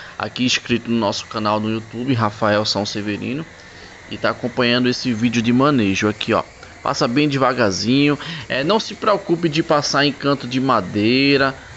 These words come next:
tá, gente? Você vai passar rapidinho assim, não chega a pegar fogo. Viu que ficou uma chamazinha lá, ali, ó, agora? Isso é um cocôzinho que ficou, né? Com ela, o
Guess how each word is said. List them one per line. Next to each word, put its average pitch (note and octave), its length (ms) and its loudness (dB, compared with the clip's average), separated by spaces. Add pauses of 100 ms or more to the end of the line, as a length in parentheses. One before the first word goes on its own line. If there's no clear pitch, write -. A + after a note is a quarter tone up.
(160)
tá, D3+ 220 2
gente? B2 220 -4
Você D3+ 180 -2
vai D3 120 2
passar D#3+ 360 0
rapidinho D#3+ 500 0
assim, C3+ 320 0
não D#3+ 220 0
chega D3 320 0
a - 20 2
pegar D3+ 340 2
fogo. A2 360 -4
Viu F#3 140 0
que - 80 -10
ficou F#3+ 260 -2
uma D3+ 100 4
chamazinha A2+ 640 2
lá, D3+ 260 2
ali, C3+ 220 4
ó, B2+ 100 6
agora? C#3 380 2 (400)
Isso E3 220 -2
é A3+ 40 2
um A#3+ 140 0
cocôzinho F3+ 720 2
que - 120 -14
ficou, A#2+ 460 -4
né? B2+ 300 0 (560)
Com A2+ 200 0
ela, A2+ 140 4
o G#2+ 340 0